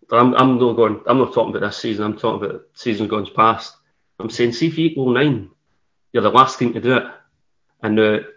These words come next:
Rangers in the nineties, all they've done is they've talked about the nine in a row that they won in the nineties, and the Jock Stein one gets forgotten about.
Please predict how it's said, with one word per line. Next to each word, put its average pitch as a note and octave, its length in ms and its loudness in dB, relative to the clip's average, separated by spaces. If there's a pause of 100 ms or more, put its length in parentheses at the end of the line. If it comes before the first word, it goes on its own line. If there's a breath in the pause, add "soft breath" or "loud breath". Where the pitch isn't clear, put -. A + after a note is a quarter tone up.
Rangers B2+ 440 2
in A2+ 60 0
the G#2+ 60 0
nineties, A#2 580 -2 (140)
all B2+ 160 2
they've A#2+ 220 0
done A2+ 360 0 (200)
is - 380 -10 (160)
they've A#2+ 200 0
talked - 280 0
about G#2+ 240 0 (460)
the A2+ 100 0
nine A#2 140 4
in A2 60 2
a G#2 60 0
row A2+ 160 0
that G#2 80 -2
they A2+ 100 0
won A2 220 0
in G2+ 60 -2
the G#2+ 60 -2
nineties, G#2+ 380 -4 (520)
and G#2 80 -6
the G2+ 40 -4
Jock A#2+ 240 0
Stein B2 260 -2
one G#2+ 200 2
gets G#2 160 -4
forgotten A#2+ 380 0
about. G#2 260 -4